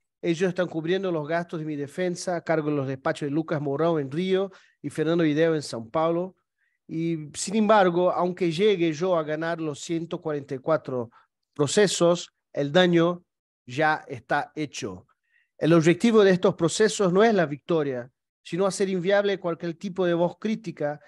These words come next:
ya sea a través de una investigación periodística o incluso de una sátira, de una metáfora de trescientos años. Son un símbolo,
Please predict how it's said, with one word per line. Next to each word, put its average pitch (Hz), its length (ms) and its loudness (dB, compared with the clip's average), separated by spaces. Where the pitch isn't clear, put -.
ya 165 160 4
sea 214 200 2
a 208 60 -2
través 196 340 4
de 196 60 2
una 180 100 2
investigación 160 680 -4
periodística 165 720 -4
o 190 140 4
incluso 196 440 0
de 165 140 2
una 165 140 -2
sátira, 160 580 -2
de 165 120 -2
una 165 100 0
metáfora 147 640 -4
de 139 100 -8
trescientos 147 560 -2
años. 131 460 -2
Son 180 240 4
un 175 80 6
símbolo, 185 640 4